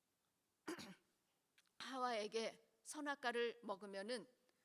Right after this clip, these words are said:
하나님과 같이 되어서 선악을 알게 된다"라고 말했습니다. 사람은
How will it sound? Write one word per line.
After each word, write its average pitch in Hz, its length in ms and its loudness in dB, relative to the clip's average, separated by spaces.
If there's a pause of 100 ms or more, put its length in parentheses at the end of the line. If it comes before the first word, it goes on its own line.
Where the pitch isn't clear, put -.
하나님과 311 560 -4
같이 254 300 -4
되어서 233 460 -2 (340)
선악을 330 720 -2 (260)
알게 214 400 -2
된다"라고 196 720 -2 (200)
말했습니다. 185 920 -6 (500)
사람은 240 600 -4